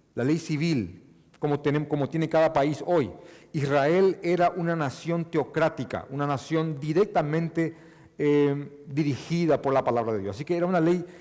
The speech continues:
tenían su ley civil, por supuesto, también la, la ley penal. Estaban ahí, inclusive tenían leyes fitosanitarias, cómo ellos deberían, deberían de comportarse para, para la sanidad, para ser pulcros.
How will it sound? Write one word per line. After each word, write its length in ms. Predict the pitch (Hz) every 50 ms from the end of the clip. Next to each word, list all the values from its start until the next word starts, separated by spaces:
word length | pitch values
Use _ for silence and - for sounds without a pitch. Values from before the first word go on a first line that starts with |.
| - - -
tenían 300 | - 156 165 180 196 185
su 100 | 190 190
ley 140 | 185 190 185
civil, 720 | - - - - - - - 185 165 214 240 220 139 -
por 100 | - 127
supuesto, 320 | 120 127 131 180 160 143
también 220 | 127 127 127 139 147
la, 200 | 147 147 139 - - - - - - - - _ - - - - _ _ -
la 240 | 151 147 139 135 135
ley 120 | 147 160
penal. 440 | 156 160 151 147 160 170 139 101 - - - - - -
Estaban 380 | - 131 - 165 165 175 175 165
ahí, 200 | 170 185 160 127 -
inclusive 360 | 185 165 - 180 156 196 220
tenían 380 | 190 190 175 185 190 180 165
leyes 420 | 165 185 185 160 180 175 170 170 - - - - - -
fitosanitarias, 1400 | - - - - - 214 226 214 220 - 185 147 - - 180 185 180 165 135 - 160 156 151 139 117 92 90 - -
cómo 240 | - - 165 165 175
ellos 100 | 170 165
deberían, 580 | 160 170 156 156 135 143 156 160 156 160 143 135 - - - - - _ _
deberían 380 | - 147 143 147 139 151 151 156
de 100 | 160 156
comportarse 960 | 165 160 160 - - 147 127 - - - 151 147 135 - - 120 104 - - - - - _ _ _ _ _ _ _ _ _ _ _ _ _ _ _ _ _ _ _
para, 500 | - - 131 127 127 127 123 120 117 -
para 300 | - 131 123 123 120 117
la 120 | 117 123 117
sanidad, 480 | - 135 127 120 113 113 135 123 104 - - - - - - _ _ _ _ _ _ _ _ _ _ _
para 140 | - 113 104
ser 200 | - 139 123 -
pulcros. 640 | - - 170 175 156 - - 98 85 - - -